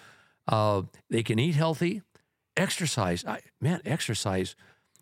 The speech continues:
blows me away the more I learn about how it has, uh,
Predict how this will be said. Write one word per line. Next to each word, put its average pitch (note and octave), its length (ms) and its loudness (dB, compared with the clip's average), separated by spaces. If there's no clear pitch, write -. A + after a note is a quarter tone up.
blows A#2 420 0
me A#2+ 100 2
away A#2 260 2
the A2+ 80 2
more G#2 200 2
I G2+ 40 0
learn A2+ 280 0
about F#2+ 320 0
how G#2 320 0
it A2+ 160 2
has, G#2 400 0
uh, G2+ 340 -2